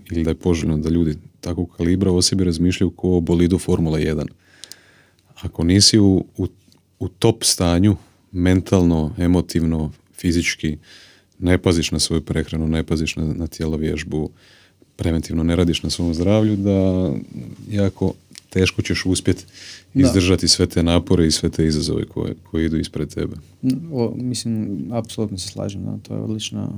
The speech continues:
Speaker 2: odlična, ovoga, usporedba. Mislim,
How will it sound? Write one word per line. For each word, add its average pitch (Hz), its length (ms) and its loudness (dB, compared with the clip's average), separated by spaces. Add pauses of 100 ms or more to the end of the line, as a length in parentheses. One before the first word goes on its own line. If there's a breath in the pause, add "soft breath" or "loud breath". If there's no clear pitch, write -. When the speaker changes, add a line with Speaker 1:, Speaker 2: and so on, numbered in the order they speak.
(180)
Speaker 2:
odlična, 104 540 -6
ovoga, 104 440 -4 (400)
usporedba. 104 500 -6 (1500 soft breath)
Mislim, 107 800 0